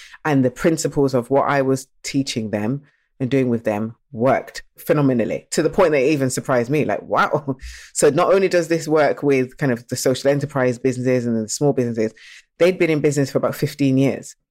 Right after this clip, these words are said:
They had a small team. I think they turned over, like,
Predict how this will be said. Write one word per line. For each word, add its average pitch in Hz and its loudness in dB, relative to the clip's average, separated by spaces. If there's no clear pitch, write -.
They 147 0
had 131 -2
a 123 -2
small 143 2
team. 135 2
I 123 -2
think 127 -4
they - -10
turned 135 0
over, 123 0
like, 110 -4